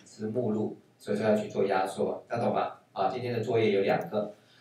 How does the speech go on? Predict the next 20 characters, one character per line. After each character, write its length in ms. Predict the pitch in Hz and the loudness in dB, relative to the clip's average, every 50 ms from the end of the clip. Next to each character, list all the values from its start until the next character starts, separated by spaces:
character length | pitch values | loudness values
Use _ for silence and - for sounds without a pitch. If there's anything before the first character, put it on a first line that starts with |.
| - _ _ | -20 _ _
好， 200 | - 139 - 143 - 170 | 2 4 4 4 4 4
那 140 | 165 170 170 | 4 4 6
接 160 | 165 190 202 | 6 6 4
下 140 | 208 214 190 | 4 6 6
来 220 | 175 170 170 151 | 8 8 8 6
我 20 | |
们 80 | 143 135 | 6 2
来 160 | - - - | 2 2 2
看 180 | - 160 147 139 | 2 0 0 0
一 60 | 135 | 0
下， 180 | - - 135 131 | 0 0 0 0
就 160 | 139 143 139 | 0 -2 -6
是， 520 | - - 143 143 139 131 127 127 127 - - - _ _ _ _ _ _ _ _ _ _ _ _ _ _ _ | -8 -4 -2 2 4 6 6 4 2 -2 -12 -20 _ _ _ _ _ _ _ _ _ _ _ _ _ _ _
呃， 280 | - 113 117 117 117 117 117 - - - | -4 -2 -2 -2 -2 -4 -6 -10 -14 -12
建 200 | - 208 214 - | 4 8 8 8
好 180 | 165 151 - 123 | 10 8 8 8
了 60 | 127 | 6
之 140 | - 147 147 | 6 4 0
后 200 | 147 170 151 131 | 2 2 2 2
呢， 220 | 127 131 127 127 | 2 2 0 0